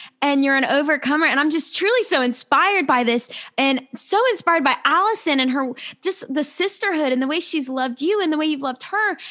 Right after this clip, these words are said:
and your families and the way that you mama, because there are so many mamas that will just hand a,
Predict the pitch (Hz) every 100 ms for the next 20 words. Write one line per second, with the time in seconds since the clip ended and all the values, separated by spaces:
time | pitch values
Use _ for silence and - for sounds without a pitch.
0 | - - 277 269 254 320 349 349 277 233
1 | - 254 247 214 233 269 285 214 220 214
2 | 196 - 190 175 175 165 87 185 208 220
3 | 220 196 185 185 - - - - 269 -
4 | 269 - 254 262 254 240 220 202 220 214
5 | 220 214 208 208 - - - 214 214 214
6 | - - _ - 220